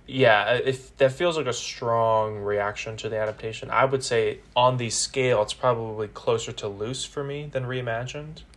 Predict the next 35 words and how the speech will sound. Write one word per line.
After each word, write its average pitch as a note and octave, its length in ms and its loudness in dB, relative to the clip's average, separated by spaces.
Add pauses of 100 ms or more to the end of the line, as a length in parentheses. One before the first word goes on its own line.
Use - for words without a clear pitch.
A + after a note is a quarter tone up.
but B2+ 100 6
it's, - 220 0
like, G#2 220 0 (380)
inching B2 340 -4
that G#2 220 -2
way. A#2 340 0 (920)
And A2+ 100 0
I, A2 120 6 (100)
you A#2+ 60 -4
know, A2 100 2
we'll G#2+ 140 0
get G#2+ 140 -4
into G#2+ 200 0
it G2 80 2
obviously G2 340 0
here G#2 180 -4
once G2 220 -6
we G#2+ 80 -16
break G2+ 240 -2
it G2+ 60 -2
all G2 120 -2
down. G2+ 360 -4
But G2+ 160 -6
yeah, A2 180 4
I G#2 80 2
think C3 240 -2
that's G#2 240 2
fair. G2+ 400 0
I - 60 -4
think A2+ 160 -6
that's G#2 180 -6
a - 160 -12
fair - 300 -6
assessment - 500 -8
that, B1+ 160 -4